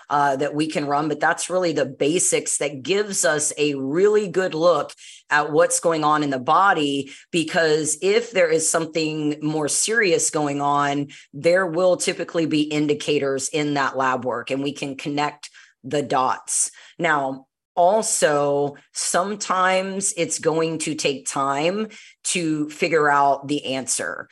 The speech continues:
And I think one thing is when people have been struggling, struggling with their health for so long, they get very impatient and they just want answers. So for people who are chronically ill, it is going to take some time.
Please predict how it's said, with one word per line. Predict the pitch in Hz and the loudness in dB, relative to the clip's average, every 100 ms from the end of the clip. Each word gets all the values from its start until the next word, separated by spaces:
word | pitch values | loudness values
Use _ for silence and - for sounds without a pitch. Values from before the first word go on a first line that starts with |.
| - - - | -20 -20 -4
And | 156 156 151 151 | 0 0 0 -2
I | 151 143 | 0 -2
think | - 196 - | -2 -6 -4
one | 156 165 156 | -2 -2 0
thing | 170 160 156 | -2 0 0
is | 156 151 147 135 | 0 0 0 -2
when | 147 | -6
people | 143 175 175 | -4 -4 0
have | 165 | 2
been | 147 139 | 0 -2
struggling, | - 147 143 147 151 | -2 -2 -2 -4 -6
struggling | - - 170 165 151 147 | -4 0 2 2 2 -2
with | 135 | -2
their | 143 | -2
health | 139 - 196 165 151 151 - - - | 0 2 4 6 2 -2 -14 -20 -6
for | - 165 151 | 2 2 2
so | - - 185 160 | -2 0 4 4
long, | 143 139 165 208 170 147 147 143 - - - | 4 2 4 6 4 4 0 -2 -8 -20 -8
they | 151 165 | 0 2
get | 165 160 | 2 2
very | 147 170 175 170 | 2 4 4 2
impatient | 151 139 147 156 147 - 190 208 - | 0 -2 -2 -2 0 0 0 -4 -4
and | 160 151 | -2 0
they | 147 | 0
just | 151 165 160 | 2 0 0
want | 151 143 135 | -2 -4 -4
answers. | 135 135 131 117 95 92 95 - - - _ | -6 -6 -4 -6 -6 -6 -6 -8 -10 -20 _
So | - 185 | -2 -2
for | 165 175 | 0 -2
people | - 214 247 | -4 2 4
who | 247 226 | 4 4
are | 170 143 | 2 2
chronically | - - 151 151 175 170 165 151 147 | -4 -2 0 2 0 -4 -2 -2 0
ill, | 131 131 139 180 214 214 - - - _ | 0 2 2 2 0 -8 -18 -20 -20 _
it | 170 | 0
is | 196 214 175 | 4 2 2
going | - 170 170 | 0 0 0
to | 160 160 | -2 -4
take | 156 160 147 | -2 -4 -2
some | - 139 | -2 -2
time. | 135 147 135 117 104 | -4 -4 -4 -4 -6